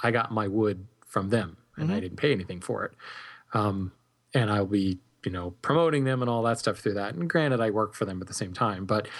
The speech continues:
Speaker 1: now I might be in the situation where I, I won't be buying material anymore. Uh, so I, I lose that write-off. So we'll see what happens.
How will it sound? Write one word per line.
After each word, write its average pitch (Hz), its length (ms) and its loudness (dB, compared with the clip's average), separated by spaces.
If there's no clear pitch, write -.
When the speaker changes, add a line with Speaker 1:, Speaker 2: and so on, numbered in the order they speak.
Speaker 1:
now 139 500 4
I 127 100 -2
might 127 200 0
be 120 100 0
in 117 80 2
the 107 60 -4
situation 107 580 0
where 104 100 -2
I, 104 340 -4
I - 20 -4
won't 101 220 -4
be 104 120 0
buying 101 300 0
material 101 480 2
anymore. 95 600 -6
Uh, 104 200 -4
so 110 160 -2
I, 107 220 -2
I - 20 0
lose 117 320 4
that 98 180 -2
write-off. 107 460 0
So 120 120 -4
we'll 110 120 -2
see 131 100 -4
what 123 140 0
happens. 117 400 -2